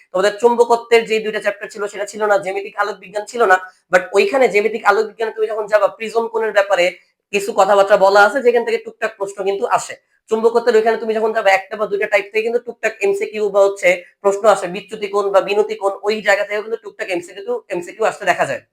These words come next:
So, বা আমি যদি পঞ্চম অধ্যায়ের কথা বলি, ওখানে তুমি দেখবা প্রাইমারি ট্রান্সফরমার, সেকেন্ডারি ট্রান্সফরমার, ভোল্টেজ, কারেন্ট, রোধ, ওই টাইপ থেকেও কিন্তু প্রশ্ন আসে। So, একদম totally স্কিপ না করে তুমি যেই ইম্পর্টেন্ট টপিক গুলো আছে, এগুলা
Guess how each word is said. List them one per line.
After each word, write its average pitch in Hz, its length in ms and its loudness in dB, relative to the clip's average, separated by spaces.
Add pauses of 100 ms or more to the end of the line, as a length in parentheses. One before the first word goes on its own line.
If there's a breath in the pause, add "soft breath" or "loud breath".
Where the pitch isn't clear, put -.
(640)
So, 202 80 4 (460 loud breath)
বা 175 60 6 (100)
আমি 196 120 4
যদি 220 180 0
পঞ্চম 220 300 2
অধ্যায়ের 214 260 2
কথা 196 220 0
বলি, 185 180 -4
ওখানে 196 240 -8
তুমি 202 100 -8 (100)
দেখবা 180 240 4 (400 loud breath)
প্রাইমারি 196 400 6 (120)
ট্রান্সফরমার, 185 600 4 (100)
সেকেন্ডারি 196 380 2
ট্রান্সফরমার, 175 540 2 (120)
ভোল্টেজ, 190 440 -2 (140)
কারেন্ট, 185 420 6 (420 soft breath)
রোধ, 185 240 6 (160)
ওই 202 80 4 (140)
টাইপ 202 240 4
থেকেও 214 260 2
কিন্তু 208 240 -2
প্রশ্ন 175 200 -8 (140)
আসে। - 140 -16 (360)
So, 196 80 4 (340)
একদম 202 300 0
totally 233 240 -2 (160)
স্কিপ 240 280 -8 (160)
না 202 100 8 (160)
করে 226 160 0 (120)
তুমি 226 240 -4
যেই 202 140 2 (140)
ইম্পর্টেন্ট 214 440 2
টপিক 202 280 -2
গুলো 220 200 -2
আছে, 170 140 -6 (140)
এগুলা 196 200 0